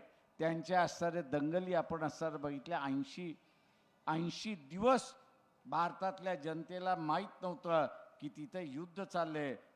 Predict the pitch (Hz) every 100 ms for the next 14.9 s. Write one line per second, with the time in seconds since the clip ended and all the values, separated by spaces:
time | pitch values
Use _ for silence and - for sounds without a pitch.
0 | - - - 180 196 196 - - _ _
1 | - - 165 185 196 196 196 180 185 165
2 | - 170 170 156 156 165 160 156 147 143
3 | 127 - - _ 120 151 - 147 123 131
4 | - 185 - 165 170 156 143 - 135 110
5 | _ _ - 143 151 170 180 196 190 202
6 | 180 156 156 170 165 165 165 156 147 147
7 | 147 139 127 127 117 _ _ _ 127 151
8 | 120 120 156 131 143 139 120 143 135 127
9 | 107 135 131 123 120 120 123 101 113 110
10 | - 98 - - - _ _ _ _ _
11 | _ _ _ _ _ _ _ _ _ _
12 | _ _ _ _ _ _ _ _ _ _
13 | _ - 190 226 247 226 208 277 277 -
14 | 226 - - 277 226 233 214 160 113